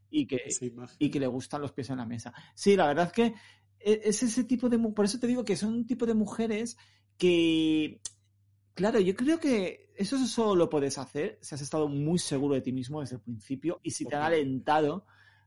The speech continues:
Speaker 1: a, a ser tú mismo desde el principio. Y, y, a ver,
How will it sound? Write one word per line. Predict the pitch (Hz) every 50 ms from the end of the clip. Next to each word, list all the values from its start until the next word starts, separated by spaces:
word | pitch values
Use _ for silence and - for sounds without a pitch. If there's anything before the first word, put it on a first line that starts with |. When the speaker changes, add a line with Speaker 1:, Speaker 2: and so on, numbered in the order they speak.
| _ _ -
Speaker 1:
a, | 165 165 160 156 147 147 143 143 139 139 135 131 131 131 127 - -
a | 143 135
ser | - - 165 147 -
tú | - 170
mismo | 151 143 127 131 156
desde | 160 143 -
el | 139 -
principio. | - 127 120 - - 151 160 - 147 135 120 - -
Y, | - 147 151 147 135 - - - _ _ -
y, | 165 156 156
a | 156 143
ver, | 151 175 180 160 127 -